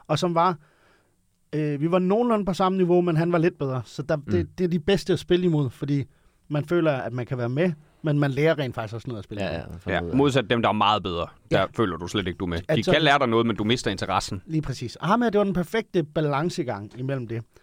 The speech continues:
Speaker 1: Og han blev sådan lidt en voksen ven for mig, eller sådan. Det der med at have en, det, det var også en af de første gange i mit liv, jeg tror, jeg havde en, en ven. Egentlig, jeg rent faktisk følte, jeg var en ven, men på en helt anden alder.
Speaker 2: Ja.
Speaker 3: Mm.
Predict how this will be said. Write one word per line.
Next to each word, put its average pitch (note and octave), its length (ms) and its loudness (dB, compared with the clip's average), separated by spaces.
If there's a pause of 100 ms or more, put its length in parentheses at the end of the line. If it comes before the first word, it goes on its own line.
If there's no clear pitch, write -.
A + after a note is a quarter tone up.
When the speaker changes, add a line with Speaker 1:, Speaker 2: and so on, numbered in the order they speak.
(580)
Speaker 1:
Og B2+ 80 -4
han F#3+ 140 2
blev A#3+ 160 0
sådan A3 220 0
lidt G3 240 -2 (280)
en C#3 260 -6
voksen E3 380 -2
ven A#2+ 200 -4 (160)
for C3 120 -4
mig, D3 180 0
eller B2 140 -6
sådan. D3 320 -8
Det F3 100 2
der F#3+ 100 4
med F3 140 2
at E3+ 60 2
have F#3 140 2
en, E3+ 100 -2
det, E3 280 -2
det F3 80 4
var F3 120 4
også A3 180 0
en B3 60 0
af G#3 60 2
de D#3+ 60 2
første F#3+ 260 -4
gange E3 120 -2
i E3+ 40 2
mit D#3 80 0
liv, F3 80 6
jeg D3+ 140 0
tror, D#3 140 0
jeg D3 80 0
havde C#3 280 -2
en, A#2+ 200 -6 (420)
en B2 200 -4
ven. E3+ 280 -2 (240)
Egentlig, F3 180 2
jeg C#3 100 -2
rent E3 140 0
faktisk E3 240 -4
følte, F#3 220 0
jeg D3+ 160 0
var C3 240 -6
en C3 120 -2
ven, F3+ 200 0
men F3 120 0
på F3+ 120 0
en F3 60 0
helt G#3 180 0
anden D#3 160 0
alder. B2+ 280 -6 (300)
Speaker 2:
Ja. G2+ 140 0
Speaker 3:
Mm. G2 120 -2